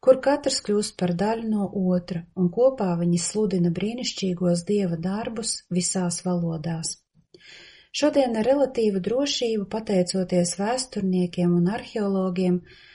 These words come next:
mēs zinām, ka projekts uzcelt Bābeli, kas sniegtos līdz debesīm, nebija vērsts pret Dievu, bet tieši otrādi, Dieva godam.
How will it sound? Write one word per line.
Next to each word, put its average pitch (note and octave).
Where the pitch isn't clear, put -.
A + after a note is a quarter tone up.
mēs G#3+
zinām, C4+
ka G3
projekts A3+
uzcelt F#3
Bābeli, A3
kas F#3
sniegtos G#3
līdz F3
debesīm, G#3
nebija A#3+
vērsts G3+
pret F3+
Dievu, A3+
bet F#3+
tieši B3+
otrādi, F3
Dieva G#3
godam. E3+